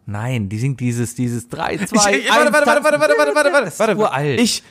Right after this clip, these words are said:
Speaker 2: gucke kein E S C Vorentscheid.
Speaker 1: Es ist
Speaker 2: Okay.
Speaker 1: uralt. Außerdem kommt er heute Abend. Deswegen musst du mal gucken, dass du hier um neun weg bist, damit ich hier ein bisschen was gucken kann.
Speaker 2: Ich, ich bin gleich weg, weil ich muss noch zum Rewe.
Speaker 1: Ha, ha, ha.
Speaker 2: Ja, ich habe jetzt eine Küche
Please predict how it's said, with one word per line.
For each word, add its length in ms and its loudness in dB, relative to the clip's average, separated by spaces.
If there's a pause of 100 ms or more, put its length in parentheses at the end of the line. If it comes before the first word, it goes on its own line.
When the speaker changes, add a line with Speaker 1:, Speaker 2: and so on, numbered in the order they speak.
(120)
Speaker 2:
gucke 320 -4
kein 280 -4
E 80 -4
S 260 -4
C 320 0
Vorentscheid. 420 -4
Speaker 1:
Es 140 -4
ist 100 -8
Speaker 2:
Okay. 160 0
Speaker 1:
uralt. 280 2
Außerdem 240 0
kommt 180 -6
er 100 0
heute 220 -8
Abend. 240 -10
Deswegen 220 0
musst 180 -2
du 40 2
mal 160 4
gucken, 240 -8
dass 100 -4
du 60 -6
hier 80 0
um 40 0
neun 180 0
weg 180 -4
bist, 180 -2
damit 180 0
ich 40 -8
hier 100 2
ein 20 0
bisschen 180 -2
was 100 -6
gucken 220 -8
kann. 140 -12 (160)
Speaker 2:
Ich, 160 -4
ich 240 -6
bin 160 0
gleich 340 -2
weg, 180 2
weil 100 2
ich 100 -2
muss 100 -4
noch 100 -4
zum 140 -4
Rewe. 340 -2 (480)
Speaker 1:
Ha, 320 4
ha, 200 4
ha. 80 0
Speaker 2:
Ja, 140 2
ich 100 -6
habe 120 0
jetzt 100 -4
eine 100 -10
Küche 480 -6